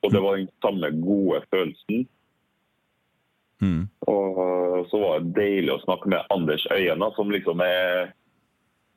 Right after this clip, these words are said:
Speaker 1: han som virkelig har vært der lengst, da.
Speaker 2: Mm.
Speaker 1: Og han kjente selv på at liksom, nå er det, nå er vi på vei tilbake, liksom.
Speaker 2: Mm.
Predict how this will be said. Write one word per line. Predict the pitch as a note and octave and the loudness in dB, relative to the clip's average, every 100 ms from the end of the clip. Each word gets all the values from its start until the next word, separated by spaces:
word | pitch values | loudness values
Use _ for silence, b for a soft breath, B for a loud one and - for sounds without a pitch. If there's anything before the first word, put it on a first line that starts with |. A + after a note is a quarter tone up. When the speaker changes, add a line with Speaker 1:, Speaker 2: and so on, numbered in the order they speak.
| _ _ _ _ _ _ _ _ _ _ _ _ _ | _ _ _ _ _ _ _ _ _ _ _ _ _
Speaker 1:
han | - - G2 G2 | -4 0 0 2
som | G2 F#2+ | 2 4
virkelig | G2 - - | 2 2 0
har | E2 | 0
vært | A2+ | 0
der | F2 F#2 | 0 0
lengst, | G2+ A#2+ - | 0 -2 -4
da. | - - - | -4 -6 -4
Speaker 2:
Mm. | G2+ F2 D#2 G2 _ _ _ _ _ _ _ _ _ _ _ _ _ _ _ _ _ _ _ _ | 0 0 -2 -8 _ _ _ _ _ _ _ _ _ _ _ _ _ _ _ _ _ _ _ _
Speaker 1:
Og | F#2+ G2+ G2 | 0 2 2
han | G2 G2 G#2+ A#2 | 0 0 0 -2
kjente | A#2 A2 G#2 | -2 -4 -2
selv | - G2 G#2+ | 0 0 0
på | - G2 | 0 -2
at | |
liksom, | G#2 F#2 E2+ E2+ F2 F2+ F2+ F2 F2+ F2+ F#2 F#2 | -2 -2 -2 0 -2 -2 -4 -6 -8 -8 -8 -2
nå | F#2 F#2+ G#2+ G#2 | 0 2 2 2
er | E2+ | 2
det, | D2+ D2+ D2+ D#2 D2+ D2+ - _ - | 2 2 2 2 0 -4 -10 _ -4
nå | F#2 F#2+ | 0 0
er | F#2 | 0
vi | D#2 | -2
på | D2 E2+ | -2 0
vei | E2+ | 0
tilbake, | E2+ E2+ D2 - | -2 -2 -2 -2
liksom. | D#2+ - D2 - _ _ _ - | -4 -4 -6 -12 _ _ _ -4
Speaker 2:
Mm. | G#2+ D#2+ | -2 -2